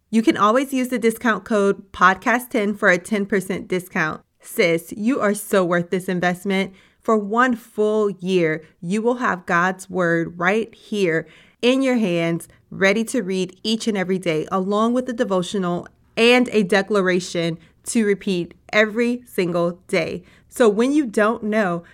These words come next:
how to speak positively about yourself or how to speak life into yourself, I'm here to help. So grab my book. Again, you are so worth this investment. Just think of how different your life can be in just one year from now.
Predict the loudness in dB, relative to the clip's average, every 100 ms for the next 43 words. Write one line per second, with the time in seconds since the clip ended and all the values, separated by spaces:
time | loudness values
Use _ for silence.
0 | _ 0 0 -4 -8 -8 -8 0 0 0
1 | -2 -2 0 0 2 0 0 -4 -2 -2
2 | -2 -2 -2 0 0 -2 -4 -6 -4 -4
3 | -2 -2 -2 -2 -4 -2 -4 -4 -2 0
4 | 0 -2 -20 -20 _ _ 4 4 2 0
5 | 0 0 -6 -4 -4 -4 _ -20 -20 0
6 | 0 0 0 2 2 0 0 0 0 -2
7 | -10 _ -6 0 2 2 0 -2 -4 -2
8 | 0 0 -4 -2 -2 0 0 0 -2 -4
9 | -4 -2 -2 -2 -4 -4 -4 -10 _ -10
10 | 4 4 4 -6 -2 -2 -2 -8 -20 _
11 | -10 0 4 4 4 0 0 -2 2 2
12 | 0 -2 0 0 0 -2 -2 -4 -8 -6
13 | 0 0 0 -2 -2 -4 -4 -4 -4